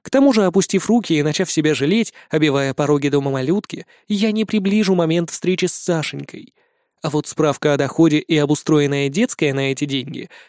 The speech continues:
очень даже посодействуют в принятии положительного решения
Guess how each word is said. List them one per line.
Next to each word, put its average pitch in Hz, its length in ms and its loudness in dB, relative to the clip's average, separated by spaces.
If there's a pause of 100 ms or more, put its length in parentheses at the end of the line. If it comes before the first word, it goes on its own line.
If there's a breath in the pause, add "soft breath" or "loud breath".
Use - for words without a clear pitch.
(120 loud breath)
очень 220 320 2
даже 285 180 4
посодействуют 214 760 2
в - 40 -16
принятии 170 540 0
положительного 139 720 -2
решения 233 560 0